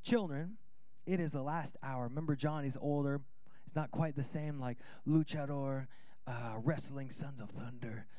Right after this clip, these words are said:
but he's a lot more gentle now. He's kind. He's addressing it as his children, saying, "Children, it's the last hour. And as you have heard, the Antichrist is coming,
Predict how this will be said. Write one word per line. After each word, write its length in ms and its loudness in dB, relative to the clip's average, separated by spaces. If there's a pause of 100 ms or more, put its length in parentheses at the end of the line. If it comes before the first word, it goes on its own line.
(180)
but 120 0
he's 200 2
a 80 0
lot 180 -2
more 160 -2
gentle 400 -2
now. 300 -2 (220)
He's 140 -2
kind. 380 -2
He's 120 -2
addressing 440 -2
it 60 -2
as 120 -4
his 120 -4
children, 400 0 (300)
saying, 220 0
"Children, 480 2 (380)
it's 200 2
the 120 0
last 420 -2
hour. 360 -2 (640)
And 100 2
as 180 4
you 80 4
have 120 2
heard, 380 2 (260)
the 140 2
Antichrist 800 2
is 120 -4
coming, 400 -2